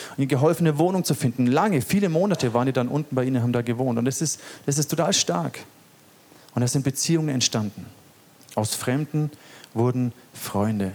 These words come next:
Aber es braucht immer auch die Bereitschaft zu sagen, Gott, ich gehe diesen Schritt, ich investiere diese Zeit. Ich möchte mit euch noch mal ein bisschen herauszoomen,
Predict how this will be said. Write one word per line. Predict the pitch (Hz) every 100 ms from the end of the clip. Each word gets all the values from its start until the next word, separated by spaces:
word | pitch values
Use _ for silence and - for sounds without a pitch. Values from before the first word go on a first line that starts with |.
| - - - - - - - - -
Aber |
es | 117 -
braucht | 135 123
immer | - 170 160
auch | 143
die | -
Bereitschaft | 123 113 117 139 143
zu | -
sagen, | - 127 120 117
Gott, | 139 135 -
ich | 123 120 - - - - - - -
gehe | 135 135
diesen | 127 120 120
Schritt, | - 95
ich | - -
investiere | 113 107 - - 123 117 95 92 - - - - - - - -
diese | 104 104
Zeit. | - 113 95 - - - - - - - - - - - - - - - - - - - - - - - - - - - - - - - - - - - -
Ich | -
möchte | 143 147 165
mit |
euch | 151 151
noch | 170
mal | 151
ein | 147
bisschen | - 147
herauszoomen, | 139 123 160 - - 170 156 107 92